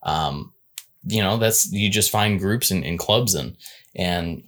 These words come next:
and or start a business. And all of a sudden, before you know it, you're selling jam on the side of the road, you know, at, or at, uh, farmers markets. And it's something that you love to do. And, and then you've realized that people give you money for doing the thing that you wanna go do.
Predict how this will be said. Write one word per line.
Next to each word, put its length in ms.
and 220
or 100
start 300
a 20
business. 460
And 80
all 80
of 40
a 40
sudden, 260
before 260
you 80
know 200
it, 80
you're 80
selling 400
jam 320
on 100
the 60
side 240
of 60
the 60
road, 380
you 160
know, 180
at, 260
or 180
at, 240
uh, 220
farmers 460
markets. 560
And 320
it's 120
something 300
that 180
you 140
love 360
to 100
do. 340
And, 180
and 160
then 120
you've 180
realized 420
that 80
people 240
give 200
you 80
money 280
for 300
doing 300
the 80
thing 180
that 180
you 60
wanna 200
go 160
do. 340